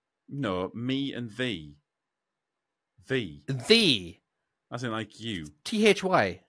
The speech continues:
Speaker 1: T-, t-, T H E E. Me and thee. Have you never heard that before?
Speaker 2: Me and thee. No, I
Speaker 1: Yeah.
Speaker 2: haven't. I'm sorry. You just
Speaker 1: As in, like,
Speaker 2: ruined whatever,
Speaker 1: it's, it's
Speaker 2: what,
Speaker 1: me
Speaker 2: what was
Speaker 1: and
Speaker 2: happening
Speaker 1: you.
Speaker 2: right there.
Speaker 1: No,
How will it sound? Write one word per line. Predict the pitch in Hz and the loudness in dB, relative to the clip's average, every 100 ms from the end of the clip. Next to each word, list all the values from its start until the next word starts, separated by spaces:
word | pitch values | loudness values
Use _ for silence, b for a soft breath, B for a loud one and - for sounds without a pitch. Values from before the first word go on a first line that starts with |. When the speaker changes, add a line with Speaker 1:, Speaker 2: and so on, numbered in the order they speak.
| _ _ _ _ _ _ _ _ _ 147 | _ _ _ _ _ _ _ _ _ -12
Speaker 1:
T-, | - - - | -12 -12 -12
t-, | - | -10
T | - 127 120 | -6 -4 -2
H | 104 - - | -4 -6 -10
E | |
E. | 101 95 87 73 _ _ _ _ _ _ _ _ _ _ - | -8 -8 -8 -10 _ _ _ _ _ _ _ _ _ _ -12
Me | 110 117 110 - | -6 -4 -4 -8
and | 104 101 | -8 -6
thee. | 104 82 76 _ _ _ _ _ _ _ - | -4 -6 -10 _ _ _ _ _ _ _ -10
Have | |
you | 202 | -8
never | 214 | -4
heard | 208 | -4
that | 123 85 | -4 -8
before? | 90 71 65 _ | -6 -6 -6 _
Speaker 2:
Me | 151 175 185 | -4 -2 -2
and | 170 156 | -2 -4
thee. | 143 101 104 - _ _ _ - | -4 -4 -6 -14 _ _ _ -6
No, | 220 262 214 | 0 2 2
I | |
Speaker 1:
Yeah. | 170 | 2
Speaker 2:
haven't. | 208 131 | 0 0
I'm | 165 | -2
sorry. | 214 131 135 | 0 2 2
You | 202 | 0
just | 190 - | -6 -10
Speaker 1:
As | 117 110 | -8 -4
in, | |
like, | 101 131 | -4 -2
Speaker 2:
ruined | 175 156 | -4 -4
whatever, | 143 147 156 143 | -4 0 0 0
Speaker 1:
it's, | 139 | -2
it's | 143 | -2
Speaker 2:
what, | 151 | 0
Speaker 1:
me | 175 | 2
Speaker 2:
what | 151 | 2
was | |
Speaker 1:
and | 165 | 2
Speaker 2:
happening | 196 131 | 0 0
Speaker 1:
you. | 107 | -2
Speaker 2:
right | 107 | -6
there. | 113 104 107 _ _ _ _ | -8 -10 -12 _ _ _ _
Speaker 1:
No, | 165 110 | -2 0